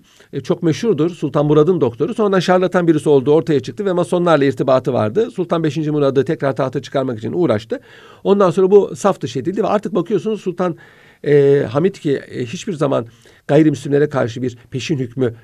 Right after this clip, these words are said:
ve menfi, e, kanaati olmayan bir padişah bile hep Müslüman Türk doktorlar istihdam etmiştir. Zaten onun zamanında artık Müslüman tıplar da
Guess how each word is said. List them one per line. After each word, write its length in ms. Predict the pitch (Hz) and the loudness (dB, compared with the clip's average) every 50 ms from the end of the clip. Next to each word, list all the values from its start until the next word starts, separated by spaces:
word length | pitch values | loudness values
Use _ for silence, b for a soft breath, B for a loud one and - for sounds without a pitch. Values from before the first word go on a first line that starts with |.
| b - | b -4
ve 180 | 143 127 123 110 | 0 2 2 2
menfi, 380 | 107 123 123 120 117 156 147 | 2 0 -2 0 0 0 0
e, 580 | 139 120 - 175 165 131 123 117 113 110 113 117 | 0 0 -4 -8 -6 -4 -4 -2 -2 -2 -4 -6
kanaati 420 | 113 - 127 123 123 120 120 131 | -6 -4 -4 -2 -2 -2 -2 -2
olmayan 320 | 160 170 170 156 131 120 120 | -2 -2 -2 -2 -2 -2 -4
bir 100 | 117 113 | -6 -6
padişah 440 | 117 107 101 107 107 - 104 95 - | -6 -8 -8 -8 -8 -8 -8 -8 -8
bile 160 | 190 285 269 b b b | -8 -10 -10 b b b
hep 220 | - 247 240 - _ _ _ _ _ _ | -6 -6 -6 -6 _ _ _ _ _ _
Müslüman 400 | - 156 - - 160 165 180 196 | -14 -14 -10 -6 -4 -4 -4 -4
Türk 220 | 180 - 190 175 - | -4 -6 -6 -6 -4
doktorlar 540 | 165 156 - - 156 156 160 156 131 113 - | -4 -6 -4 -2 -2 0 2 0 0 -2 -4
istihdam 480 | - 131 - - 117 113 117 101 90 90 | -10 -14 -10 -10 -8 -6 -6 -6 -6 -6
etmiştir. 400 | 85 - _ - - - - b b b | -10 -12 _ -20 -20 -20 -20 b b b
Zaten 320 | - - 180 185 226 220 185 | -8 -2 0 0 2 2 0
onun 220 | 135 135 147 180 | 0 0 0 0
zamanında 400 | 175 175 165 147 143 143 143 160 | 2 2 2 2 0 0 0 -2
artık 240 | 143 143 117 - 113 | -2 -4 -4 -6 -10
Müslüman 360 | 123 113 117 147 139 131 117 | -12 -12 -12 -10 -10 -10 -10
tıplar 1000 | 117 - - - _ _ 180 175 135 139 147 151 139 131 131 139 139 151 160 139 | -12 -16 -18 -18 _ _ -20 -20 -18 -14 -14 -14 -12 -12 -8 -4 -2 -2 -2 -2
da 140 | 123 170 196 | -4 -6 -6